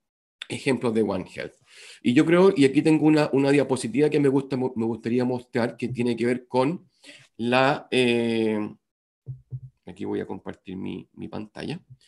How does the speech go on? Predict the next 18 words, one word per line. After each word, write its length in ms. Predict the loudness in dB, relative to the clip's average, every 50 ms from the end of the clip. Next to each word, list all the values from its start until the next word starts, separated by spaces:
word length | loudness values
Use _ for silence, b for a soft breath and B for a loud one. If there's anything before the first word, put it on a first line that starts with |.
| b b b b b b b b
que 100 | -8 -4
tiene 240 | 0 2 2 2 2
que 120 | 2 2
ver 160 | 2 2 2
con 340 | 0 0 0 2 0 0 -4
justamente 680 | -8 -4 -2 -2 0 0 0 0 0 0 -2 -2 -2
lo 140 | 0 0 2
de 100 | 0 0
covid. 300 | 2 2 2 2 0 -4 -8 _ _ _ _ _ _
Yo 100 | -12 -6
creo 140 | -4 -2 -2
que 120 | -2 -2 -2
covid 460 | -2 -2 2 4 4 4 4 0 B B B B B B B -8
reúne 440 | -4 -2 0 0 2 2 2 0 0
todos 340 | 0 0 2 2 2 2 2
los 160 | 2 2 4
elementos 640 | 2 2 4 2 2 0 -2 -4 -6 -6 -6 -6 -8 -12 _ _ _ _ _ _ _ _ _ _ _ _ _
de, 520 | -20 -10 -4 0 0 2 0 0 -4 -8